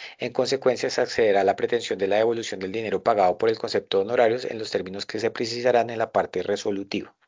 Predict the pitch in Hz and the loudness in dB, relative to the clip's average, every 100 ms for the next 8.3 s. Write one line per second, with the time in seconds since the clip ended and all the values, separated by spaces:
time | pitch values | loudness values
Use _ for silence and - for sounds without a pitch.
0 | - - - - - - 107 107 117 101 | -20 -16 -14 -14 -4 2 4 6 2 -2
1 | 101 107 92 104 110 117 98 98 95 113 | -2 -2 -2 -4 -6 0 0 0 -2 -4
2 | 110 117 120 107 - - _ _ _ _ | -4 -2 2 2 0 -10 _ _ _ _
3 | 123 113 110 110 104 92 107 120 - 98 | 2 2 2 -4 -6 -6 -6 -6 -8 -8
4 | 104 104 113 113 117 117 120 117 107 - | -8 -8 -6 -2 0 -2 -4 -8 -8 -6
5 | 98 95 - - 123 127 127 127 120 117 | -8 -10 -6 2 2 2 -2 -2 -2 -4
6 | 120 120 - 117 107 107 - 123 127 123 | -4 -4 -6 -12 -10 -10 -6 -6 -4 0
7 | 117 117 110 104 101 92 101 113 95 95 | 2 2 2 0 -4 -2 0 0 0 -2
8 | 92 90 - | 2 0 0